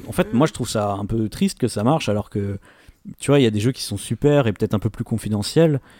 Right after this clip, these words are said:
Speaker 1: et qui, qui arriveront jamais dans le top cent B G G, et que là, c'est juste parce qu'ils ont mis du, du fric, euh, dedans, euh, pour faire de la com, euh, que, que, que ça marche. Donc, euh, je trouve ça un peu triste, quoi. Et ça, plus le fait que, oui, ils ont, du coup, ils ont tellement de fric qu'ils ont voulu créer un univers et tout ça, patati patata.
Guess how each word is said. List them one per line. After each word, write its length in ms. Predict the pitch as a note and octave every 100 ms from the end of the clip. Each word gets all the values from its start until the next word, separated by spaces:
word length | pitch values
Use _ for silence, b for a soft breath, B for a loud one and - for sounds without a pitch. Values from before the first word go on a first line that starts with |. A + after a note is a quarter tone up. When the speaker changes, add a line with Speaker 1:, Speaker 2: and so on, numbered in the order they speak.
| b b
Speaker 1:
et 40 | -
qui, 280 | - G#2
qui 160 | F#2+ -
arriveront 380 | G#2 G2+ G2+ C3+
jamais 380 | A2 A2 A#2+ C#3
dans 140 | A2
le 60 | G2
top 200 | G#2 -
cent 160 | -
B 80 | A2
G 160 | G2 G2
G, 340 | A#2 C3 G2
et 60 | F#2+
que 100 | -
là, 240 | G2 G#2
c'est 160 | - G2+
juste 220 | A2 -
parce 140 | G2
qu'ils 280 | - A2+ G2
ont 40 |
mis 120 | G#2 G#2
du, 140 | G2+
du 160 | G2+ G#2
fric, 420 | - C#3 B2+ -
euh, 140 | -
dedans, 420 | F#3 G2+ G#2+ A#2+ G2
euh, 40 |
pour 240 | - - -
faire 160 | G#2
de 80 | F#2
la 80 | G2+
com, 420 | - C3+ C3+ G2 - b b b
euh, 520 | G2+ F#2+ F#2+ F#2 F#2 - - - -
que, 200 | G#2+ G2+
que, 140 | -
que 180 | G#2+ A2+
ça 120 | -
marche. 260 | G#2 G2+ -
Donc, 200 | F#2+ G2
euh, 40 |
je 40 | -
trouve 140 | -
ça 80 | -
un 60 | -
peu 100 | G#3
triste, 280 | - A2
quoi. 180 | - F3 B B B B
Et 140 | - F#2+
ça, 260 | - A#2+
plus 280 | B2+ - A#2
le 60 | G2+
fait 200 | B2 -
que, 100 | A2+
oui, 220 | A2+ B2+
ils 120 | G#2+ G2+
ont, 80 | - B
du 80 | B
coup, 200 | - C#3
ils 160 | A#2+ G#2+
ont 20 |
tellement 300 | C3 A#2+ A#2
de 40 |
fric 280 | - - C3+
qu'ils 180 | - G#2
ont 20 |
voulu 200 | G2 G#2
créer 240 | G#2+ - G#2+
un 160 | G#2
univers 640 | G#2+ A2 A2+ G#2+ G#2+ A#2 G#2
et 80 |
tout 80 | -
ça, 200 | - A2+
patati 380 | - G#2+ G2 -
patata. 460 | G#2 G2 G2 B2